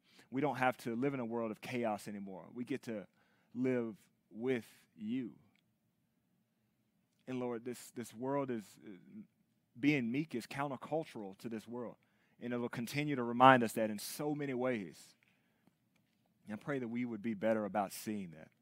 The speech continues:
Lord, I pray for small group discussions. Uh, being meek is something that,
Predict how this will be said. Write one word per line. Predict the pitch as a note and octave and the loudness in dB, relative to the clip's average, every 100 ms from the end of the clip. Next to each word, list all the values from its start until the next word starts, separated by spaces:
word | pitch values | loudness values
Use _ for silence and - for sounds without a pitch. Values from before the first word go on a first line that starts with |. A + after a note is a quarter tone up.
| _ _ _ _ _ _ _ _ _ _ _ _ - | _ _ _ _ _ _ _ _ _ _ _ _ -8
Lord, | B2 - | -4 0
I | |
pray | D3 C#3+ | 4 4
for | - B2 A#2 G2+ | 4 0 0 -2
small | - B2+ B2+ | -4 8 10
group | A2+ A#2 - | 10 4 -4
discussions. | G#2 - - A2+ - F2 - - - | -10 -8 -2 -2 -2 -16 -18 -20 -20
Uh, | - - - _ _ A2+ | -18 -18 -20 _ _ -6
being | A2 B2+ A2+ | 0 0 0
meek | A2+ C3 - | 0 0 0
is | A2 G2 | -6 -6
something | - A#2 A#2+ | -6 -4 -4
that, | A2+ G#2+ | -4 -4